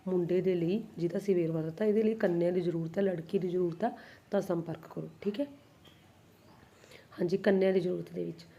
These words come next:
ਸਿਵਲ ਇੰਜੀਨੀਅਰ, ਕੱਦ ਪੰਜ ਫੁੱਟ ਦਸ ਇੰਚ, ਸਤਾਈ ਸਾਲ, ਸਿਹਤਮੰਦ, ਸਰਕਾਰੀ ਨੌਕਰੀ ਕਰਦੇ ਲੜਕੇ ਲਈ। ਡਾਕਟਰ ਜਾਂ ਇੰਜੀਨੀਅਰ ਲੜਕੀ ਦੀ ਜੀਵਨ ਸਾਥਣ ਵਜੋਂ ਜ਼ਰੂਰਤ ਹੈ, ਲੋੜ ਹੈ। ਕੋਈ ਦਾਜ ਦਹੇਜ ਨਹੀਂ ਹੋਊਗਾ, ਵਿਆਹ ਛੇਤੀ ਕਰਿਆ ਜਾਊਗਾ,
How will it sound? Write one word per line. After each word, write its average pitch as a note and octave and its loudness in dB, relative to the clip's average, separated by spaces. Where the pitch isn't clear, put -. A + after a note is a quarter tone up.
ਸਿਵਲ A3 6
ਇੰਜੀਨੀਅਰ, G3+ 2
ਕੱਦ F#3 0
ਪੰਜ F#3 -2
ਫੁੱਟ G3 -4
ਦਸ F3 -4
ਇੰਚ, F#3+ 0
ਸਤਾਈ F3+ -4
ਸਾਲ, F3+ -4
ਸਿਹਤਮੰਦ, F#3+ -2
ਸਰਕਾਰੀ F3+ -2
ਨੌਕਰੀ F3 -2
ਕਰਦੇ F3+ 0
ਲੜਕੇ G3 4
ਲਈ। F3 2
ਡਾਕਟਰ F3+ 0
ਜਾਂ F#3+ 4
ਇੰਜੀਨੀਅਰ F#3 4
ਲੜਕੀ F3+ -2
ਦੀ G3 0
ਜੀਵਨ F3+ 0
ਸਾਥਣ F3 -4
ਵਜੋਂ F3 -2
ਜ਼ਰੂਰਤ D#3+ -4
ਹੈ, F#3+ 0
ਲੋੜ E3+ 0
ਹੈ। A3 -2
ਕੋਈ G#3+ 6
ਦਾਜ F3 2
ਦਹੇਜ E3+ 0
ਨਹੀਂ G3 2
ਹੋਊਗਾ, G3+ 2
ਵਿਆਹ E3+ 4
ਛੇਤੀ G3 -2
ਕਰਿਆ F#3+ 0
ਜਾਊਗਾ, F#3+ 0